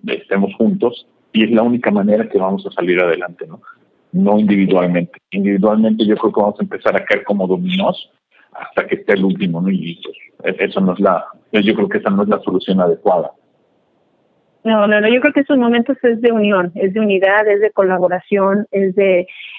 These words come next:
Speaker 2: ah, compasión, es de, am,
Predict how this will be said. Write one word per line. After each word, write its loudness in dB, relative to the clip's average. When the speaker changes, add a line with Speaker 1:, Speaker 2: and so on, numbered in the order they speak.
Speaker 2:
ah, 0
compasión, 2
es 0
de, 2
am, 0